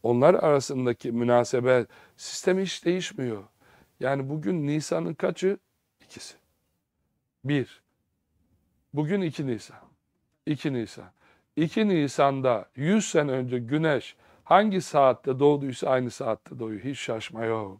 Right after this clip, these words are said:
Bu Allah'ın nizamı. Ya bunun bir şoförü yok. Bir idare, i-, i-, idare merkezi yok.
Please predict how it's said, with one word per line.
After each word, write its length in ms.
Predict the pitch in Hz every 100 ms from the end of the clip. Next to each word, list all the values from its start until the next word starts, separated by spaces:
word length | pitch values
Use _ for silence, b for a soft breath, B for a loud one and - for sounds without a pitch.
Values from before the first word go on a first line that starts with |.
| _ b b b -
Bu 100 | 151
Allah'ın 560 | 139 131 127 123 135
nizamı. 540 | 123 110 113 107 101 95 b b b -
Ya 320 | 127 135 127
bunun 260 | 131 160 160
bir 80 | 147
şoförü 480 | - 143 151 160
yok. 320 | 190 202 156 - _ _ b b b b -
Bir 260 | 156 160
idare, 600 | 151 147 151 156 170 160
i-, 340 | - 151 - 151
i-, 120 | 151 - 143
idare 340 | 143 151 165
merkezi 520 | 180 170 165 175 175
yok. 340 | 220 208 151